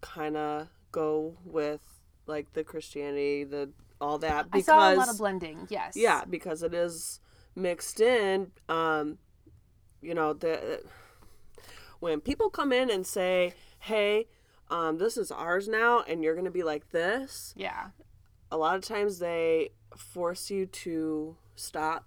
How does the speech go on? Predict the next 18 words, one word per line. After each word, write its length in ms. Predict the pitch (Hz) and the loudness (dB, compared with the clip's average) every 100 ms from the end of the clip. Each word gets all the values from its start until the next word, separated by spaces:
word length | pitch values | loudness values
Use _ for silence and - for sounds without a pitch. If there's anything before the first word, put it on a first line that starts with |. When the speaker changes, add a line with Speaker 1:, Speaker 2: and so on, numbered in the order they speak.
| 170 | -4
Speaker 1:
doing 320 | 185 170 175 | -2 -2 -2
what 180 | 156 - | -2 -4
you're 280 | 165 165 202 | -2 0 2
doing. 440 | 220 226 233 262 | 4 4 4 0
Speaker 2:
Mm-hmm. 420 | 208 190 190 185 156 | -6 -8 -6 -6 -4
Speaker 1:
Um, 240 | 160 151 | -2 -2
so 160 | - 165 | -4 -8
some 180 | 170 | -6
of 60 | 165 | -6
that 100 | - | -6
stuff 220 | - 175 | -6 -6
gets 200 | 156 151 | -6 -6
lost. 640 | 156 151 165 202 - - - - - - _ _ - | -8 -6 -6 -8 -16 -18 -20 -20 -20 -20 _ _ -8
Um, 540 | 151 147 143 139 147 - - - _ _ - - | -4 -2 -2 -4 -8 -14 -20 -20 _ _ -20 -8
and 100 | 143 | -6
it 160 | - | -6
super 360 | - - 147 147 | -8 -8 -6 -8
sucks. 560 | - 120 - - - | -8 -12 -12 -14 -14